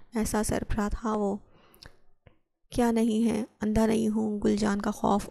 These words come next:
और छुपना, जरशे का सबसे अलग रहना, सब देख रहा हूँ। गुलजान ने उम्र गुजार दी, मगर मेरी बहन है जरशे, इसके साथ नाइंसाफ़ी हुई तो इस हवेली के किसी एक फ़र्द को जीने नहीं दूंगा चैन से। उसकी सर्द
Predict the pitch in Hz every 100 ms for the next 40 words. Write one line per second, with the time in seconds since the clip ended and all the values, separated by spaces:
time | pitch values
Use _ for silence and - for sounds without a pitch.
0 | - 208 214 - - - 208 214 214 208
1 | 208 202 208 208 208 214 - - 202 202
2 | 208 196 196 202 - 214 202 208 - 202
3 | 202 196 208 - - - - - - 233
4 | 233 226 220 220 233 - - - 226 220
5 | 214 214 208 202 208 214 208 202 202 202
6 | 202 208 196 208 202 202 214 214 196 -
7 | 202 - - - - 226 - 226 214 -
8 | 202 202 208 208 196 - 214 208 202 214
9 | 226 - 220 - 208 214 202 214 208 208
10 | - 208 214 - 202 196 - 208 208 214
11 | 202 220 226 214 196 202 - - - 214
12 | 196 202 - 202 214 - - - - 233
13 | 226 - 240 - - 214 208 214 -